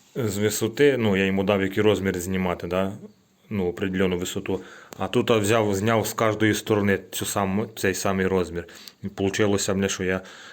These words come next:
мусив вклеювати сюди, е, такі,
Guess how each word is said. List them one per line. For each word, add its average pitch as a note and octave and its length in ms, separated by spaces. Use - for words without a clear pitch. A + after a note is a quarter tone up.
мусив G#2 540
вклеювати G2 760
сюди, F#2+ 440
е, E2+ 180
такі, F#2 400